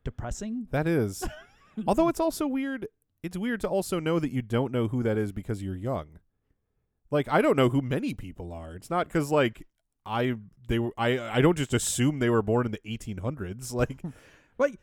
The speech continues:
Speaker 1: like, Abraham Lincoln was born way before I was,
Speaker 2: Yeah.
Speaker 1: but I know who he is.
Speaker 2: What is it with pro athletes and insane theories? 'Cause I know there's a lot of,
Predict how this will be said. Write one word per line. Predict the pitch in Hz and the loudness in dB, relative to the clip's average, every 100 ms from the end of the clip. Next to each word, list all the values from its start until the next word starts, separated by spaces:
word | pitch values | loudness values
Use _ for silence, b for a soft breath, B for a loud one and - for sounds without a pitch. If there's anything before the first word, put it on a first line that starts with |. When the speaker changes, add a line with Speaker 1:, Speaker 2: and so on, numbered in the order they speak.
| _ | _
Speaker 1:
like, | 190 190 - - | -2 -2 -2 -8
Abraham | 180 240 214 | -6 -4 -6
Lincoln | 165 185 247 233 226 - _ | -6 -4 -4 -2 -6 -8 _
was | 160 180 | -6 -6
born | 156 196 208 220 208 127 | -4 -4 -2 -4 -8 -6
way | 127 165 196 | 0 4 4
before | 220 - 226 | 2 0 4
I | 226 | 4
was, | 220 226 254 254 | 4 2 -2 -2
Speaker 2:
Yeah. | - 214 87 | 0 0 0
Speaker 1:
but | - | -2
I | 381 | -2
know | 269 | -2
who | 127 127 | -2 -4
he | 104 | -4
is. | 165 247 240 - - b b b b | -4 -4 -6 -10 -20 b b b b
Speaker 2:
What | 139 294 | 2 4
is | 359 | 4
it | 339 | 2
with | 180 160 | -2 -4
pro | - 170 147 | -2 -2 0
athletes | 123 123 113 95 - - | 0 -2 -4 -6 -6 -10
and | 104 95 90 87 - _ _ _ _ - | -6 -6 -8 -12 -18 _ _ _ _ -12
insane | 110 98 - 104 92 | -10 -8 -4 -4 -4
theories? | 101 92 85 82 - - | -6 -6 -6 -10 -14 -4
'Cause | 135 | 0
I | 147 | 2
know | 156 196 | 4 4
there's | 175 139 | 6 4
a | |
lot | 127 117 120 113 | 2 2 4 4
of, | 101 95 | 0 -6